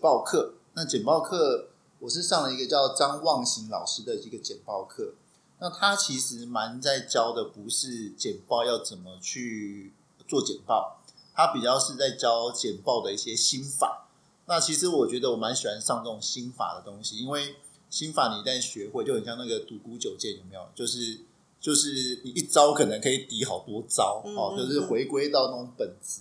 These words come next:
Speaker 1: 这样子。
Speaker 2: 嗯。
Speaker 1: 所以他那个简报课让我印象蛮深刻的。然后他们的那个集团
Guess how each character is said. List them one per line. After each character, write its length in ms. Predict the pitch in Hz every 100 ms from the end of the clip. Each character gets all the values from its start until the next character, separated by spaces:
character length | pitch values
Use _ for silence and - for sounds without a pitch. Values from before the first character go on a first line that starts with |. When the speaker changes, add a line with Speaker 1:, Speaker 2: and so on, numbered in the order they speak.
| 95
Speaker 1:
这 80 | 123
样 160 | 104 95
子。 100 | 104
Speaker 2:
嗯。 60 | -
Speaker 1:
所 160 | 131
以 240 | 170 147 - - _
他 80 | 151
那 100 | 175
个 80 | 156
简 200 | 123 107
报 160 | 131
课 100 | 131
让 220 | 127 117
我 80 | 98
印 160 | 101 120
象 200 | 123 104
蛮 140 | 95 104
深 280 | - 110 117
刻 100 | -
的。 200 | 101 - -
然 140 | 123
后 340 | 214 202 190 - - _
他 120 | 196
们 140 | 202 180
的 120 | 143
那 140 | 147
个 460 | 185 151 131 120 -
集 260 | - 117 143
团 400 | - 110 101